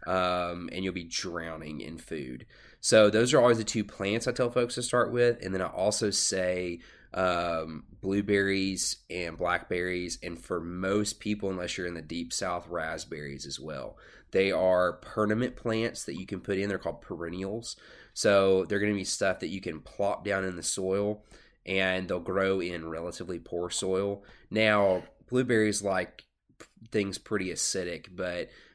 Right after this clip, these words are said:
blackberries and raspberries, especially blackberries across much of the U S, are native. And I know here they are everywhere, and I mean everywhere, and they suck.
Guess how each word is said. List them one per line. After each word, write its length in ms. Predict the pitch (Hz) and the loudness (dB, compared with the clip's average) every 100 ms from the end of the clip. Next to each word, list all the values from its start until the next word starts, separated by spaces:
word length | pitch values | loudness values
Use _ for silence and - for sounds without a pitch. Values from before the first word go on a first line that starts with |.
| _ | _
blackberries 420 | 95 113 139 113 | 0 2 2 0
and 100 | 92 | -2
raspberries, 680 | 82 87 90 - 95 95 92 | -2 0 0 -2 -2 -2 -4
especially 360 | - 113 107 78 | -2 0 0 -4
blackberries 600 | 80 82 - 92 92 - | -4 -4 -4 -6 -6 -8
across 400 | - 87 82 - | -8 -6 -6 -8
much 440 | 82 82 82 85 | -8 -8 -8 -8
of 60 | - | -10
the 80 | 90 | -8
U 160 | 90 | -6
S, 320 | 87 78 - - | -6 -6 -10 -10
are 560 | 82 82 85 85 82 - | -4 -2 0 -2 -4 -10
native. 420 | 76 76 85 107 - - - - - - | -12 -8 -8 -10 -14 -20 -20 -20 -12 -2
And 720 | 92 90 87 85 82 82 - 87 | 0 2 0 -2 -4 -8 -8 -4
I 80 | |
know 160 | 92 87 | -2 -2
here 480 | 80 - 92 95 92 | -4 -8 -4 -2 -2
they 160 | 87 | -4
are 220 | 82 71 - - - | -4 -8 -12 -14 -8
everywhere, 760 | 92 87 80 73 76 69 65 82 | -8 -6 -8 -8 -10 -10 -10 -8
and 140 | 85 | -2
I 100 | 92 | -2
mean 340 | 92 85 80 - | -2 -6 -8 -8
everywhere, 560 | 90 87 90 90 90 | -6 -6 -6 -4 -4
and 180 | 87 80 | -6 -8
they 160 | 76 78 | -12 -6
suck. 540 | - - 76 - - | -4 -2 -4 -8 -12